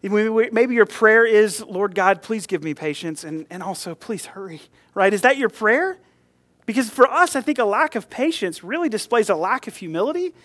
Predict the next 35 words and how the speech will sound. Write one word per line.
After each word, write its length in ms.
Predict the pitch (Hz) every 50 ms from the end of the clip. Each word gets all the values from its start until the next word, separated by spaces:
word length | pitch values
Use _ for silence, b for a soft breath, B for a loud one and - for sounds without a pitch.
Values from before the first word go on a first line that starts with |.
| b b b
and 140 | b - 202
a 20 |
lack 300 | 185 180 196 220 240 -
of 140 | - 185 160
love. 500 | 165 175 196 185 147 127 - - - _ _ _ _ _ _ _ _ _ - 202
But 100 | 220 -
Paul's 340 | - 240 262 262 247 - B B B B
famous 460 | - - 247 247 247 240 233 - - b b b
statement 420 | - - 233 226 240 233 214 220 214
in 100 | 208 202
Corinthians 480 | - - 233 233 233 - 220 202 180 202
on 140 | 196 196
love, 260 | 196 233 226 190 156 160
love 260 | 180 190 196 196 196
is 160 | 190 175 156
what? 400 | 156 165 190 175 139 117 - _ _
It's 180 | 147 151 - - _
patient. 540 | - - 185 190 180 - - 110 - - _ _ _ _ _
It's 140 | - 170 -
patient. 520 | _ - 233 254 262 - - 147 139 -
It 80 | 143 156
endures. 600 | 190 196 175 170 196 233 262 220 151 131 - - b b b b b b b b b
To 100 | - 226
have 320 | 190 233 254 254 - -
patient 520 | - - - 220 262 233 - - 247 220 196
love, 420 | 214 233 254 233 185 170 175 - B B B B
we 220 | B 175 214 240
must 380 | 240 220 196 202 233 226 - -
endure. 580 | - 208 190 170 151 180 196 190 170 135 127 _ b b b
We 100 | 185 214
must 280 | 226 247 233 - -
endure 380 | 226 202 170 190 190 180 175 175 - -
annoyances 720 | 175 156 160 160 160 175 214 226 220 - 262 269 262 - - _
and 160 | - 170 160 151
challenges 760 | - - - 185 190 202 214 202 185 156 151 143 139 139 -